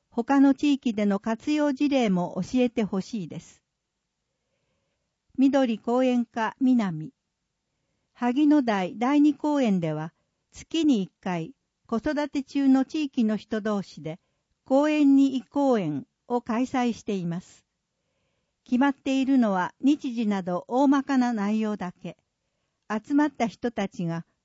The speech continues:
思い思いに楽しみます。遊びの時間を共有することで、家族で楽しく過ごせる場として公園を活用しています。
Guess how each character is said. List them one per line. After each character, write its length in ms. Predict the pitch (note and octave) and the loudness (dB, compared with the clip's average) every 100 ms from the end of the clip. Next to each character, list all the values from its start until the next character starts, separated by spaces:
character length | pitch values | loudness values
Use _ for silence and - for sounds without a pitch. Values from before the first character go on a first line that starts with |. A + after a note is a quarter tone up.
| _ | _
思 320 | A#3 B3 D4+ | 2 6 6
い 120 | D4+ | 6
思 280 | D4 D4 D#4 | 4 4 6
い 80 | C4 | 6
に 160 | F#3+ - | 4 0
楽 220 | F#3 G3 | -2 -2
し 140 | - | -2
み 140 | F3+ E3+ | -4 -2
ま 140 | E3 | -6
す。 240 | - - _ _ _ _ _ _ _ - | -10 -20 _ _ _ _ _ _ _ -6
遊 240 | G3+ C#4+ | -2 2
び 120 | C4+ | 4
の 120 | C4 | 4
時 140 | B3 B3 | 4 0
間 300 | - C4 B3+ | 0 2 2
を 100 | B3 | 2
共 240 | C4 C4 | 2 2
有 220 | C4 C4+ | 2 0
す 160 | B3+ B3 | -2 -4
る 100 | A#3 | -6
こ 160 | - A3+ | -6 -8
と 180 | G#3+ | -6
で、 200 | F3+ E3 - _ _ _ | -8 -10 -14 _ _ _
家 160 | - C#4+ | -4 0
族 300 | C4+ - G#3+ | -2 -4 -6
で 160 | G#3+ | -4
楽 260 | - B3+ D#4 | 0 2 2
し 120 | - | -2
く 140 | - A#3+ | -8 -8
過 180 | - A#3 | -6 -2
ご 140 | C4+ | -2
せ 160 | C4+ C#4 | -2 -4
る 100 | B3+ | -2
場 140 | A#3 | -4
と 160 | A#3 B3+ | -4 -6
し 140 | - | -6
て 240 | - A#3 - _ | -8 -8 -8 _
公 240 | - C4 D4 | -4 -2 2
園 240 | C#4+ C4+ | 2 4
を 100 | C4+ | 2
活 320 | A#3+ A3 - | -2 -8 -4
用 160 | A#3+ A3+ | -2 -4
し 140 | - | -6
て 120 | - | -8
い 120 | F#3 F3 | -6 -6
ま 140 | E3 | -8
す。 220 | - _ | -14 _